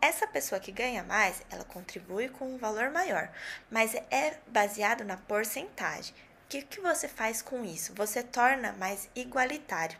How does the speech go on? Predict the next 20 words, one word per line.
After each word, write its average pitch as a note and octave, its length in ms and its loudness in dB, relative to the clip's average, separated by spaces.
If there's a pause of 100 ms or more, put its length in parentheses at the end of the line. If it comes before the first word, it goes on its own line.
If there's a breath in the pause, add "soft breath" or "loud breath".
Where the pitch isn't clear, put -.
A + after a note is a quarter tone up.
porque - 200 -6
a F#3+ 60 0
pessoa - 320 -6
que G3+ 160 -14
ganha F3+ 260 -6
mais, E3 360 0
ela D#3+ 140 -4
vai F3+ 240 4
contribuir E3+ 720 -8 (680 loud breath)
com A3+ 140 -4
um A3 60 -2
valor E3+ 320 0
maior, D3+ 520 0 (260 loud breath)
e C#4 60 6
a C#4 60 6
pessoa E4 340 0
que F4 100 -4
contribui, G#3 680 -6 (160)
que G3 280 -6
tra-, G3 240 2